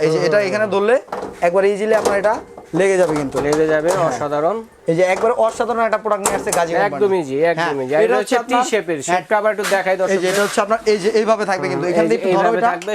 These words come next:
Speaker 2: শেপটা এরকম থাকবে,
Speaker 1: হ্যাঁ,
Speaker 2: ঠিক
Speaker 1: এখান
Speaker 2: আছে?
Speaker 1: দিয়ে একটু
Speaker 2: আর
Speaker 1: সামনে
Speaker 2: এটা
Speaker 1: একটু
Speaker 2: ম্যাজিক
Speaker 1: ধরো।
Speaker 2: পাইপ টাইপ না কি থাকে এগুলো?
Speaker 1: হ্যাঁ, এটার সাথে পাইপ টাইপ অ্যাকসেসরি যত যা আছে সবকিছু এটা কিন্তু
Speaker 2: এই যে
Speaker 1: এইভাবে আপনার কিচেনের
Speaker 2: এইভাবে
Speaker 1: মধ্যে থাকবে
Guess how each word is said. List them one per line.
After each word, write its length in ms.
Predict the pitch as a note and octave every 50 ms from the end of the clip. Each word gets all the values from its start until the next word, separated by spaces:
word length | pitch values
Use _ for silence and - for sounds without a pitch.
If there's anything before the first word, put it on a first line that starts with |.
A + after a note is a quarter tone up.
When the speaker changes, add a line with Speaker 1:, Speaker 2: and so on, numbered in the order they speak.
| - -
Speaker 2:
শেপটা 260 | - F3 F3 - F#3 F3
এরকম 220 | E3+ F3 E3 F3 F3 D#3
থাকবে, 160 | D#3 - - F3
Speaker 1:
হ্যাঁ, 140 | F3 E3 F3
Speaker 2:
ঠিক 80 | F3
Speaker 1:
এখান 120 | F3 G#3+ A3
Speaker 2:
আছে? 40 | A3
Speaker 1:
দিয়ে 100 | A#3 G#3+
একটু 100 | A#3+ B3+ B3+
Speaker 2:
আর 60 | G#3+
Speaker 1:
সামনে 160 | A#3 G#3 D#3+ F3
Speaker 2:
এটা 160 | B3 A3+ A#3
Speaker 1:
একটু 140 | A#3 A3 G#3 G#3
Speaker 2:
ম্যাজিক 200 | G#3+ G3+ A3 B3+
Speaker 1:
ধরো। 120 | F#4 - A3+
Speaker 2:
পাইপ 140 | G#3+ G#3 - -
টাইপ 140 | A3+ G#3+ G3+ A3
না 60 | A3+ G3+ F#3
কি 60 | G#3+ F#3 G3+
থাকে 200 | G3+ F#3 F3+ F#3 E3 E3
এগুলো? 200 | D#3+ F#3 G3+ A3+ C4+
Speaker 1:
হ্যাঁ, 160 | - F3 D#3 C#3+ F3
এটার 160 | F#3 G#3 G#3+ -
সাথে 140 | A#3 A3 A#3+ - -
পাইপ 160 | A3 G#3+ G#3+ - -
টাইপ 140 | A#3+ A#3 A#3
অ্যাকসেসরি 360 | A#3 A3+ - A3+ G3+ A#3+ A#3+ A#3 F3 F3
যত 120 | G3+ F#3+ G#3 F3+ F#3
যা 60 | F#3 F3+ F3
আছে 120 | - G3+ G#3 -
সবকিছু 260 | G3+ F#3 F3+ F#3+ E3+ G#3 G#3
এটা 100 | G3+ A3 G#3
কিন্তু 140 | G#3+ A3 A3
Speaker 2:
এই 40 |
যে 40 | G#3+
Speaker 1:
এইভাবে 180 | G#3 G#3+ - A3 G#3+
আপনার 140 | G3+ A3 G#3+
কিচেনের 200 | G#3 G#3 G#3 G#3
Speaker 2:
এইভাবে 160 | G#3+ G3+ G3+
Speaker 1:
মধ্যে 140 | A3+ A#3 B3+ C4+
থাকবে 160 | C4 E3